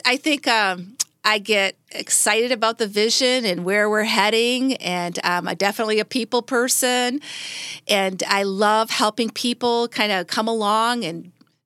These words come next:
join in and whatever that vision is. And having had leadership roles, you know, in the work that we did, Tracy, in the healthcare system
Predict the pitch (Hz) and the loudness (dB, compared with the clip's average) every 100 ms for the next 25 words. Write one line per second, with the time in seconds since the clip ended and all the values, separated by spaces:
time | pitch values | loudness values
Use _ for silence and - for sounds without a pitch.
0 | - - 214 220 208 196 226 220 190 190 | -4 0 2 2 2 0 0 -2 0 2
1 | 196 208 190 185 170 196 196 185 214 226 | 2 0 0 0 0 0 0 0 0 0
2 | 170 180 - - - - 247 254 247 254 | -2 -4 -10 -12 -4 0 2 2 0 0
3 | 196 220 226 226 - 226 202 208 208 208 | 0 0 0 0 0 -2 0 2 2 2
4 | 214 - 214 202 185 196 202 208 208 190 | 0 0 0 0 0 -2 -2 -2 0 -2
5 | 190 220 233 226 - 220 220 233 226 202 | -2 -2 0 0 0 0 0 0 0 -2
6 | 202 196 202 240 233 - 220 - 226 214 | -2 -4 -2 -2 0 0 0 0 0 2
7 | 214 214 | 2 0